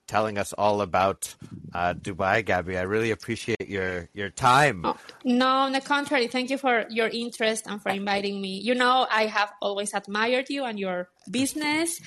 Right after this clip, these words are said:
Speaker 2: so
Speaker 1: Thank
Speaker 2: thank you so
Speaker 1: you.
Speaker 2: much.
Speaker 1: I really appreciate that. And I guess one,
Speaker 2: <laughs>
Speaker 1: the one last question I had is it, now that we spoke about how expensive,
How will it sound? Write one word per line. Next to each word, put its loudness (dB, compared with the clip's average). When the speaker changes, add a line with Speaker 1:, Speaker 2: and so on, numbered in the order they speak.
Speaker 2:
so 0
Speaker 1:
Thank 6
Speaker 2:
thank 0
you 6
so 6
Speaker 1:
you. -2
Speaker 2:
much. -6
Speaker 1:
I 10
really 6
appreciate 0
that. 2
And 2
I 6
guess 4
one, 6
Speaker 2:
<laughs> 8
Speaker 1:
the 8
one 8
last 6
question 0
I 4
had 6
is 2
it, 2
now 6
that 6
we 0
spoke 0
about 2
how 4
expensive, 0